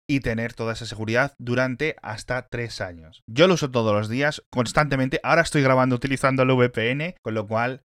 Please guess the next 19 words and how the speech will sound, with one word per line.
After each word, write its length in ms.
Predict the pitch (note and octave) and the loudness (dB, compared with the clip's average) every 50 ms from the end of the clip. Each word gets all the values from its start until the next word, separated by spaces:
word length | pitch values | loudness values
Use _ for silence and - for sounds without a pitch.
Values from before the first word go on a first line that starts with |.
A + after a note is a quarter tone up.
| _ _ | _ _
para 120 | A#2 A2+ A#2 | -4 -2 -2
mí 140 | B2 C3+ | -2 -2
es 220 | C#3 C#3+ - - - | -4 -4 -6 -8 -10
como 320 | - B2+ A#2+ B2 A#2+ A#2+ | -10 -6 -4 -2 -4 -4
una 800 | - - G2+ C3+ C3 C3 C3+ C#3 C#3+ C#3+ C#3+ C#3+ C#3+ C#3 C3+ B2+ | -4 -6 -4 -2 -2 -2 -2 -4 -6 -8 -8 -8 -4 -4 -4 -4
capa 380 | - - C3+ C3 - C3+ B2+ C3 | 0 -2 -2 0 0 0 0 0
extra 300 | B2+ - - - C#3 C3 | 0 -4 -8 -6 -2 -2
de 100 | A#2+ A2+ | -2 -2
protección, 680 | A2+ G#2+ G2+ - G2 F2 - - - A#2+ G#2+ F2+ F2 | -2 -6 -6 -6 -8 -10 -10 -8 -6 -4 -4 -4 -4
¿no? 140 | F2+ G#2 A#2+ | -4 -4 -4
Encima 360 | A#2+ G#2 - - A2+ A#2 A2+ | -4 -4 -6 -6 -6 -6 -4
de 80 | A2 A2+ | -6 -6
un 60 | A2+ | -8
sistema 340 | A2+ - A2+ - - A2 G#2+ | -8 -8 -10 -8 -4 -4 -4
operativo 380 | G#2 A2 G#2 G2+ - A2+ A2+ A2+ | -4 -4 -6 -4 -4 -4 -4 -4
seguro, 540 | - C3+ B2 B2+ C#3 E3 F3 G3+ G3 - _ | -2 -2 -2 0 2 2 2 2 0 -2 _
una 300 | C3+ C3 B2+ B2 A2+ A2 | -4 -4 -2 -2 -2 -4
conexión 600 | G#2+ A2 G#2+ G#2+ G2+ G#2 - - A#2+ A#2 A2+ A2 | -4 -6 -6 -6 -8 -8 -10 -8 -6 -6 -6 -6
segura. 580 | G#2 - - G2 F#2 G2+ G#2+ G#2+ F#2 F2+ F2 | -8 -8 -10 -10 -10 -6 -6 -6 -6 -6 -10